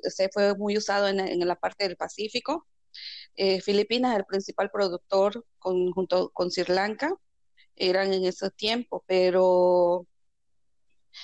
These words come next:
y ha usado, se ha usado siempre en toda la,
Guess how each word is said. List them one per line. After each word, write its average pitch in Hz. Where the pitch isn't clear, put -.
y 202
ha 202
usado, 233
se 226
ha 233
usado 233
siempre 220
en 180
toda 214
la, 190